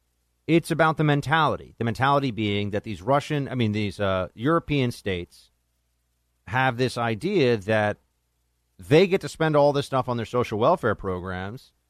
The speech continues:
and then they get to kind of thumb their noses at America, knowing that we are the big benevolent brother across the ocean that'll come save their butts when need be.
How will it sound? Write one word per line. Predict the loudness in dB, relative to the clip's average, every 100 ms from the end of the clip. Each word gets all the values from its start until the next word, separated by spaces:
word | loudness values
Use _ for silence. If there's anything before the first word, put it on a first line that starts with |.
| _ -2
and | 2
then |
they | 4
get | 2
to | 0
kind | -2
of | -2
thumb | 0 2
their | 2
noses | 2 2 2 2
at | 0
America, | 2 2 2 0 -4 -8 -10 _ _ 2
knowing | 6 8 6 4
that | 4 4 0 _ _ _
we | 0 4 6
are | 6 4 2
the | 0
big | 2 6 6 4 2
benevolent | 2 4 4 4 2 2
brother | 2 4 4 2
across | 2 2 2 2
the | 4
ocean | 6 4 2 0
that'll | 0 0
come | -2 -2 -2
save | 0 2 2
their | 2 0
butts | 2 6 6 4 -6
when | -2 0 2
need | 2 2
be. | 2 2 2